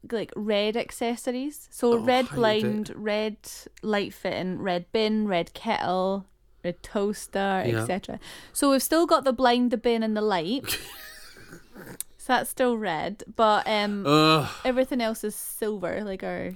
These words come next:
Speaker 2: Yeah, silver
Speaker 1: our
Speaker 2: and black, yeah.
Speaker 1: our kettle, our toaster, and our coffee sh-, machine was all wedding gifts.
Speaker 2: Yep.
Speaker 1: And they all match beautifully.
Speaker 2: Yeah.
Speaker 1: And then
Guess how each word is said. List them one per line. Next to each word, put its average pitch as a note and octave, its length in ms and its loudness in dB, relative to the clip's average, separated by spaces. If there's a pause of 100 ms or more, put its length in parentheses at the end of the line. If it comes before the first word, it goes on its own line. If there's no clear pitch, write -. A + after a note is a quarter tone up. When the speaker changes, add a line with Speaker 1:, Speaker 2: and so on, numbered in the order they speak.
(460)
Speaker 2:
Yeah, A#2 240 0
silver E3 280 4
Speaker 1:
our E3+ 60 8
Speaker 2:
and C#3 100 2
black, A#2+ 300 0
yeah. A#2 180 -4 (180)
Speaker 1:
our B3+ 80 -4
kettle, C#4 580 0
our A#3+ 140 -2
toaster, A#3+ 500 -4
and G#3 140 -4
our G#3 100 -4
coffee A3 360 -6
sh-, - 100 -20
machine G3+ 420 -4
was G3 160 -4
all G3 180 0
wedding F3+ 380 -4
gifts. - 600 -8 (180)
Speaker 2:
Yep. B2+ 160 0 (120)
Speaker 1:
And G#3+ 140 2
they A3 80 6
all G#3 140 6
match F#3+ 540 -2
beautifully. G#3 840 -4
Speaker 2:
Yeah. - 80 -2
Speaker 1:
And G3+ 260 0
then G3 360 0